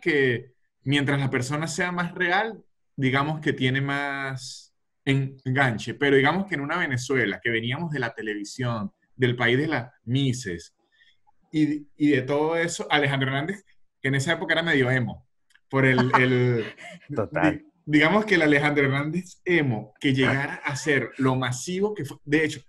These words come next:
Speaker 1: yo me acuerdo, yo no sé si usted recuerda, pero, mm, nosotros nos conocimos una vez.
Speaker 2: Cuando estaba lo de Planeta Urbe y eso, ¿no?
Speaker 1: En el,
Speaker 2: En la
Speaker 1: el
Speaker 2: Mega.
Speaker 1: Mostacho.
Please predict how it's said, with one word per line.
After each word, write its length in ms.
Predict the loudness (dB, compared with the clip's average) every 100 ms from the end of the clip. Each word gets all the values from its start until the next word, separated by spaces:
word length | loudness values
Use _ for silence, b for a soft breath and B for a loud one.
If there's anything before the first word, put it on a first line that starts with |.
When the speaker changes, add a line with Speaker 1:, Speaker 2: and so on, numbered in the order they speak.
| -8
Speaker 1:
yo 80 | -6
me 80 |
acuerdo, 520 | -4 0 0 0 -4 -2
yo 100 | 0
no 60 | 0
sé 120 | -2
si 100 | -8
usted 160 | -4 -4
recuerda, 560 | -2 0 0 -2 -6 _ _ _ -20 -20 -20 _
pero, 720 | 2 6 6 6 4 0 -6 _ _ _ -20 _ _ _ -6
mm, 320 | -4 -4 -8 -4
nosotros 420 | -2 0 0 0
nos 240 | -2 -4 _
conocimos 460 | -4 -2 0 0 0
una 160 | 0 0
vez. 340 | 0 -4 -16 _ _ _ _ _ _ _ _ _
Speaker 2:
Cuando 200 | 0 2
estaba 200 | 6 6
lo 80 | 6
de 80 | 4
Planeta 340 | 2 0 2
Urbe 300 | 2 2 0
y 40 | 0
eso, 180 | -6
¿no? 120 | -16 -20 _
Speaker 1:
En 140 | 4 6
el, 280 | 4 0 -4
Speaker 2:
En 520 | -2 -2 -4 -14 -2 2
la 40 |
Speaker 1:
el 60 | 4
Speaker 2:
Mega. 120 | 4
Speaker 1:
Mostacho. 640 | 4 4 2 -2 -6 -8